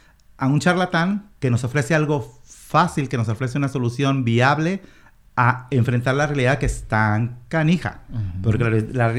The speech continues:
Speaker 1: la otra parte es enfrentar una realidad que no nos gusta. Entonces, no se, no nos sintamos mal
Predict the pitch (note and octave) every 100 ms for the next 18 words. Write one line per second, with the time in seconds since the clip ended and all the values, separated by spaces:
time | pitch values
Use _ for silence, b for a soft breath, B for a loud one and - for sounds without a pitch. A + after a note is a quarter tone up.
0 | C3 C3+ C#3 D3 E3 G#3+ A3+ A3+ B3 C4
1 | - F#3 F3+ E3 D#3+ E3 E3+ D3+ D3 D#3+
2 | C#3+ B2+ B2+ A2+ A2+ G#2+ - - B B
3 | B B D3+ F#3 F3+ B B B D3 F3
4 | G3 A3 G3 A#3 G#3+ F3 F3 F3+ C#3 C3
5 | A#2+ B2 E3+ A#3